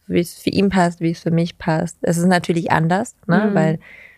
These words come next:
Speaker 1: man konzentriert sich ja irgendwo den ganzen Tag auf ihn,
Speaker 2: Ja.
Speaker 1: was super schön ist, aber keine Frage, ne? Wenn man selber mal krank ist oder irgendwas ist, ist es natürlich dann auch, ähm, ein anderer Fokus. Aber ich lieb das wirklich sehr. Also ich bin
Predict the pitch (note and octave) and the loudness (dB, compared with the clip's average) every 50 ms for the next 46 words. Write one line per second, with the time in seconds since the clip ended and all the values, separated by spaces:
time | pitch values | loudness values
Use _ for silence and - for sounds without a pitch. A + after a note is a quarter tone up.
0 | _ _ - E3+ E3 D#3+ D#3+ D#3 D#3 - - F3 E3+ D#3+ - D#3 - - D#3+ - | _ _ 0 2 2 2 2 0 -2 -2 -2 -2 0 0 -2 -4 -4 -6 -6 -4
1 | - D#3+ - F3 - - D#3+ D#3+ D#3+ D#3+ D#3 D#3 D#3+ D#3 E3+ E3 - F3+ D#3 - | -4 -4 -2 -2 0 0 0 0 0 0 0 -2 -2 -2 -4 -4 -2 -2 -2 -2
2 | - D#3 - - F3 F#3+ C#4 D#4+ _ _ _ _ _ _ _ _ - G3 F#3+ G3 | -2 -4 -2 -2 -2 -2 -4 -6 _ _ _ _ _ _ _ _ -6 -6 -6 -4
3 | G3 - F3+ - - - _ _ _ _ _ _ - E3+ G#3+ A3+ - A3+ A3 - | -2 -2 -2 -2 -4 -12 _ _ _ _ _ _ -2 -2 0 2 0 0 2 2
4 | G3+ G3 F#3+ G3 G#3 A3+ - _ - - E3 D#3+ E3 E3+ E3+ - _ _ _ - | 2 2 2 0 -2 -6 -6 _ -2 0 0 2 2 0 -2 -2 _ _ _ -4
5 | - D#3 F3 F#3 - E3+ D#3+ D#3+ D#3+ D#3+ D#3+ E3 F3+ - - - - - _ _ | -2 -2 -2 -2 0 0 0 2 2 0 0 -2 -2 -6 -8 -14 -20 -20 _ _
6 | - E3 E3+ D#3+ E3 E3 D#3+ E3 D#3+ E3 D#3+ - E3+ E3+ F3 F#3 F3 F3 E3 E3 | 0 0 2 2 2 0 0 0 -2 -4 -4 -2 0 0 0 0 -2 -2 -2 -2
7 | D#3 D#3+ E3 E3+ F3 D#3+ - - - F3 E3+ - - - - _ _ _ - - | 0 0 0 -2 -4 -4 -2 -2 -2 -2 -2 -6 -12 -20 -20 _ _ _ -20 -20
8 | _ _ _ _ _ _ _ _ - F3 E3 E3+ E3 - F3 E3+ E3+ D#3 - F3 | _ _ _ _ _ _ _ _ -2 -2 0 -2 -2 -2 0 0 0 0 -2 -2
9 | D#3+ D#3+ E3 - - D#3 D3+ D#3 D3+ - E3+ E3+ D#3+ E3 E3+ - - - - D#3+ | -2 -2 -2 0 0 0 0 0 0 0 0 0 0 -2 -4 -4 -6 -2 -2 0
10 | D#3+ D#3+ D#3+ D#3 - E3+ D#3+ E3 E3 E3 F3 F3+ F#3 F3+ - - - F3 F3+ - | 0 0 0 0 -2 -2 -2 0 0 0 0 -2 -4 -6 -4 -2 -2 -2 -2 -2
11 | - A3 A3+ D4+ D4 - - - _ - - _ _ _ _ _ _ _ _ _ | -4 -2 -2 -2 -4 -8 -16 -20 _ -20 -20 _ _ _ _ _ _ _ _ _
12 | _ _ _ _ - F3 F3 F3 F3 E3+ E3 - - - E3 F3+ F#3+ G3 - - | _ _ _ _ -2 0 2 2 0 0 -4 -6 -12 -8 -4 -4 -4 -2 -2 -2
13 | F3 E3 - - E3 D#3+ - F3 E3 - - D#3+ D#3+ D#3 D#3 D3+ D3+ D#3 - - | -4 -4 -2 -4 -4 -4 -4 -6 -8 -4 -4 -2 0 0 0 0 -2 -2 -2 -2
14 | E3 D#3+ E3 E3 D#3+ D#3+ D#3+ D#3+ E3 E3 - - D#3+ - - - F3 F3 E3+ E3+ | -2 -2 -2 -2 -2 -2 -2 -2 -4 -4 -4 -6 -8 -10 -8 -4 -2 0 0 0
15 | E3 E3 E3 | 0 0 -2